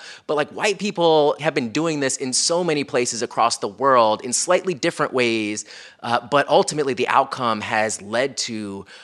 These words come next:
um, these vast inequities that we see on the African continent, within countries, within the United States.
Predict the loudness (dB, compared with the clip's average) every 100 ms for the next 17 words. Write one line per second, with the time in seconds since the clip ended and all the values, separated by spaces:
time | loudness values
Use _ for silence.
0 | -16 -8 -6 -6 -6 -6 -6 -10 -8 -2
1 | 2 2 0 -4 -4 -4 -6 -8 -8 -6
2 | -6 -6 -6 -6 -6 -8 -10 -10 -4 2
3 | 2 0 -8 -4 -6 -6 -8 -12 -12 -16
4 | -8 -6 -4 -4 -4 -6 -8 -10 -12 -8
5 | -4 -2 -2 -2 -2 -2 -4 -8